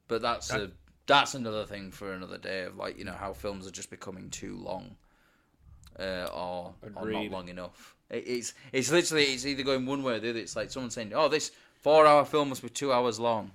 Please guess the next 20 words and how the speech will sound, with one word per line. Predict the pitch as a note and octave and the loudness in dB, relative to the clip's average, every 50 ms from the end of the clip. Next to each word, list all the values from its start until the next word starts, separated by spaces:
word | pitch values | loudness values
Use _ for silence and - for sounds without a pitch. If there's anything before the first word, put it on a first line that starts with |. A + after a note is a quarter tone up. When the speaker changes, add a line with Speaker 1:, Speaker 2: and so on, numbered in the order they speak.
| - _ - | -20 _ -2
Speaker 3:
Or, | - C3+ C#3+ | 0 0 0
or | - C#3+ C#3 C#3 | 2 2 2 4
let | D3 D3+ | 4 4
me | D3 D3 | 2 2
put | - D3 C3+ | 2 2 4
it | |
Speaker 1:
That's | C3 D3 C3+ - | 4 4 2 2
Speaker 3:
this | - | 0
Speaker 1:
not | - | -2
Speaker 3:
way: | G#2 G#2 | -2 -2
Speaker 1:
gonna | G2+ - | -4 -2
Speaker 3:
too, | - - C#3+ D3+ | 0 2 2 2
Speaker 1:
work. | - - | 0 -2
Speaker 3:
too | - - D#3 | -4 -2 0
many | D3+ D#3 D#3 D3 C#3 - - - _ _ - G#2 | 0 2 0 0 -2 -4 -6 -10 _ _ -12 -4
ga-, | G2+ A#2+ A#2 - | -2 -2 -2 0
movies | A#2+ A#2 A#2 A#2 G2+ A2 G#2+ G2+ F#2+ | 0 2 2 2 2 0 -4 -4 -6
do | F2+ F2+ G#2 G#2+ G2+ G2+ | -8 -6 -4 -4 -4 -4
it | F2 | -4
without | F2+ G#2 F#2+ F#2+ F2+ F2 | -6 -6 -6 -6 -6 -8